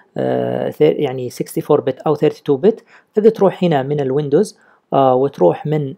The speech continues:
ال-، آه، فايل إكسبلورر، زين؟ بعد كده تروح، آه، الجهاز ال-، الكمبيوتر، آه، أو my، my this P C، تضغط عليه باليمنى، تروح للبروبرتيز هنا، تمام؟ آه،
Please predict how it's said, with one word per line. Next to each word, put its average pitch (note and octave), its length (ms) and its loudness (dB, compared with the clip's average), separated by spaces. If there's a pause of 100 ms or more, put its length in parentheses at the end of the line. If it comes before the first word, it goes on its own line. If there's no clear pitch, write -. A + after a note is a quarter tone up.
ال-، B2+ 360 0
آه، A#2+ 500 -2
فايل D3 420 2
إكسبلورر، C3+ 640 -2 (640)
زين؟ D#3 280 0
بعد C#3 140 0
كده - 260 -4
تروح، - 440 -2 (100)
آه، C#3+ 220 0
الجهاز C3 640 -2
ال-، C3 240 -8
الكمبيوتر، C#3+ 840 -2 (840)
آه، C3 380 -4
أو B2+ 120 -8
my، C3 240 -8
my B2+ 340 -8
this C#3+ 80 -10
P - 260 -12
C، - 100 -10 (360)
تضغط C#3 200 -10
عليه C3+ 160 -2
باليمنى، F#3+ 600 -4
تروح C#3 260 -2
للبروبرتيز D3 760 -4
هنا، G#3+ 280 -6 (920)
تمام؟ F#3 320 -4 (760)
آه، B2 720 -4